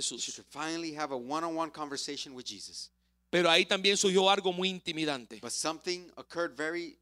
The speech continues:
Speaker 2: that was very intimidating.
Speaker 1: La respuesta inmediata de Jesús no es sí.
Speaker 2: Jesus,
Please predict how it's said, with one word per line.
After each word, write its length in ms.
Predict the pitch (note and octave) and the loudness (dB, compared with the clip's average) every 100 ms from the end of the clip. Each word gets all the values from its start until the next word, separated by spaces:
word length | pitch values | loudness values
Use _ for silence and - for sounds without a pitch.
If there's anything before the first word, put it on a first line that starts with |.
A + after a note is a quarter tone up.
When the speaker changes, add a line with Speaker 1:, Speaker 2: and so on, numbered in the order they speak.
| _ | _
Speaker 2:
that 120 | A#2+ | -10
was 140 | A#2+ A2 | -8 -4
very 220 | D3+ E3+ | -2 -2
intimidating. 600 | D3 G3 D3+ G#2+ F#2 F#2+ - _ _ _ | -2 -8 -8 -10 -10 -18 -20 _ _ _
Speaker 1:
La 160 | D3+ F3 | 2 4
respuesta 480 | F3 - G3+ G3+ A#3+ | 4 4 4 4 2
inmediata 520 | G3+ F#3 G3+ G#3+ G3 | 2 4 6 6 4
de 80 | F#3 | 2
Jesús 360 | E3+ D#3+ A3 F#3+ | 0 0 -2 -4
no 200 | F3+ G3 | -4 -2
es 200 | F#3+ - | -2 -2
sí. 360 | - - D#3 - _ _ | -2 -2 -2 -8 _ _
Speaker 2:
Jesus, 840 | - F3+ F#3 F#3+ - D#3+ - - | -2 -2 -2 -4 -8 -10 -16 -20